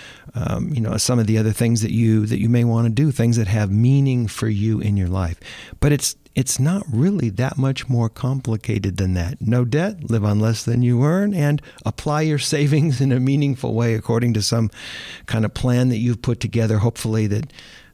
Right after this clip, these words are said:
you know, bears some relationship to your, you know, what you want your ultimate tombstone statement to be. So, um, it's a plan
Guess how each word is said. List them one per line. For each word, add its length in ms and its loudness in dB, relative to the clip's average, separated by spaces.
you 100 -2
know, 100 -2
bears 380 2
some 300 0
relationship 720 0
to 140 0
your, 460 2
you 240 -4
know, 100 -2
what 200 -4
you 60 -2
want 220 0
your 100 -2
ultimate 400 0
tombstone 540 0
statement 440 0
to 60 -2
be. 200 0
So, 280 2
um, 420 -2
it's 160 0
a 60 2
plan 500 2